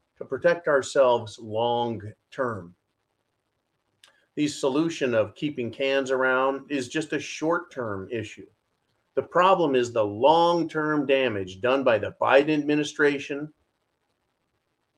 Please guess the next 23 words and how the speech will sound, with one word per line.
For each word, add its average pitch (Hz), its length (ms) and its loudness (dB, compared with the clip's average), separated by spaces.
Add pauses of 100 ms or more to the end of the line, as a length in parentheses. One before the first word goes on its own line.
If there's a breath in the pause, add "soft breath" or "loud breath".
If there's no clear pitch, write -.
(160)
and 117 460 -4
the 117 100 -8
European 156 680 0
Union 143 560 0
and 117 240 -2
nato 135 520 0
with 120 300 0
its 117 480 -4
attack - 760 -2 (880)
on 127 340 2
Russia, 135 440 2
which 120 200 0
has 127 120 -4
caused 139 500 0
a 127 120 -4
severe 127 800 0
shortage 143 640 -2 (640)
globally 151 600 4
of 120 240 2 (120)
oil 214 500 6 (540)
and 139 340 4
in 170 260 0
turn 151 500 0